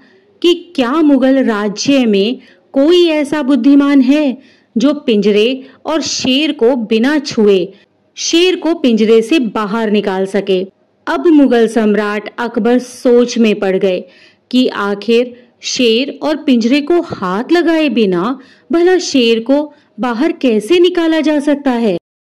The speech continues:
पिंजरे के साथ भेजे गए पैगाम में यह भी साफ लिखा था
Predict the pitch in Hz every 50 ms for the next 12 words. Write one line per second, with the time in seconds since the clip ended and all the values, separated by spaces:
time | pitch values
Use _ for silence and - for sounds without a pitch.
0 | _ - 277 262 233 240 233 254 240 254 262 254 254 262 240 240 233 202 208 240
1 | 240 233 196 240 247 233 247 240 240 240 240 240 233 226 208 226 226 226 226 226
2 | 226 233 240 254 254 - - - _ _ _ 220 233 277 277 277 330 339 254 294
3 | 302 311 302 - - - 240 214 240 277 269 277 240 214 208 220 208 196 190 190
4 | 202 202 240 262